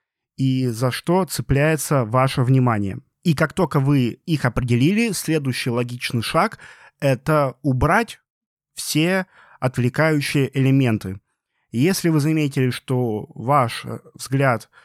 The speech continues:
цепляет что-то за окном, то поменяйте рабочее место по возможности подальше от окна, выберите другую локацию, другую комнату. Если это телефон, то отключите телефон, переведите его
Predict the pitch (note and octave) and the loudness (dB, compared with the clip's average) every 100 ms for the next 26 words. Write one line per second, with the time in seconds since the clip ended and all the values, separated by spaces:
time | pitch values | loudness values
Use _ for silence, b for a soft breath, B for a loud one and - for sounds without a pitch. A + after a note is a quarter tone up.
0 | b b - C3 D3 C#3+ A#2+ - B2+ B2+ | b b -6 -4 0 2 0 -4 -4 -2
1 | A#2+ A#2+ - D3+ A3 F#3+ - D3+ D3 - | 0 -2 0 0 0 -2 -2 0 -2 0
2 | C#3 C3 B2 C#3+ D#3 C3+ B2+ C#3+ - C3+ | 2 2 2 0 2 0 2 0 0 0
3 | A#2 C#3 - C3+ C#3+ B2+ B2+ C3+ C#3+ C#3+ | 2 0 0 -2 0 0 2 2 2 0
4 | - D3 C3 B B B B B - C3 | 0 0 0 B B B B B -2 0
5 | B2 C3+ - C3 B2 B2+ B2 B2+ D3 D3 | 2 0 0 -2 0 0 2 4 4 2
6 | - A#2+ C3+ C3+ B2+ A#2+ C3 B2 A#2 A#2 | -2 -2 0 2 0 0 0 0 0 0
7 | B2+ B2+ C3+ B2 B2 C#3+ C#3+ - C#3 C3 | 0 2 2 2 2 0 0 0 0 0
8 | B2+ C3 B2+ C#3 C#3+ D#3 C#3+ C#3 C3 - | 2 0 0 0 2 2 2 2 0 -2
9 | B B B B B A#2+ C#3+ - D#3 D3+ | B B B B B 0 0 0 0 0
10 | C#3+ C#3+ C#3+ D3+ D3 - C#3+ D#3+ D#3+ - | 0 -2 -2 0 0 0 0 0 0 0
11 | B2+ A#2+ A#2 A#2+ C3+ B2+ D3 C#3 C#3 C3 | 0 0 -2 -2 -4 -2 -4 -4 -2 0
12 | - C3+ D3 C#3 - A#2+ B2 B2+ C#3 C3+ | 0 0 0 0 -2 0 0 0 -2 0
13 | B2+ B2 C3 B2+ | 0 2 2 0